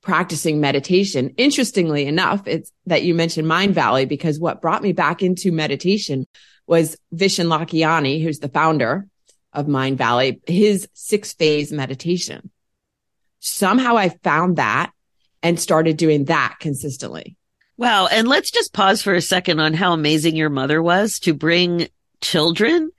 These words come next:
Speaker 2: along with her for that kind of an experience. My goodness.
Speaker 1: Yeah. Actually, she had taken the course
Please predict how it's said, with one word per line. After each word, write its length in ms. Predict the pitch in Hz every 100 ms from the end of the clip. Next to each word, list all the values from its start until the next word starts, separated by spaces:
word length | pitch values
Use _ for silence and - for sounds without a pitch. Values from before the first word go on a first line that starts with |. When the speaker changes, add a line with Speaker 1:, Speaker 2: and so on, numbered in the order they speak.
| _ _ _ _ _
Speaker 2:
along 480 | 180 170 170 190 185
with 260 | 156 160
her 340 | - 254 285 302 _ _ _ _ _ -
for 160 | 170
that 320 | 151 151 160 -
kind 240 | 180 165
of 80 | 147
an 100 | 143
experience. 840 | 135 - - 139 165 214 269 - - _
My 240 | 185 240 202
goodness. 680 | 147 170 139 85 110 - - _ _ _ _ _ -
Speaker 1:
Yeah. 280 | 180 143 -
Actually, 300 | 220 - 269
she 260 | 180 262 277
had 140 | 226
taken 280 | 214 196 175
the 60 | 160
course 380 | 170 151 160